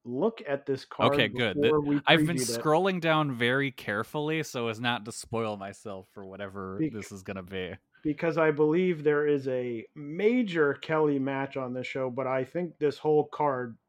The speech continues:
Speaker 1: looks very good. Uh, we'll start with Yurika Oka versus Unagi Sayaka in a singles match.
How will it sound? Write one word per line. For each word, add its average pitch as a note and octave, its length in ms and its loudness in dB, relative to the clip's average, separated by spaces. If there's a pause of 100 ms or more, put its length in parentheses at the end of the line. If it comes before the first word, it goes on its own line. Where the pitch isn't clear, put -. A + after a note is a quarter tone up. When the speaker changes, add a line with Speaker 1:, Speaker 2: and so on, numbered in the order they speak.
(120)
Speaker 1:
looks B2+ 340 -6
very A#2+ 280 -8
good. G#2 380 -10 (760)
Uh, C3 200 -4
we'll C#3 240 2
start G#3 360 4
with F3+ 160 2
Yurika E3 440 2
Oka E3+ 260 4
versus D3+ 580 0
Unagi D3 640 0
Sayaka C#3+ 800 -4
in B2+ 140 -10
a B2 140 -8
singles C3 480 -6
match. A#2 500 -10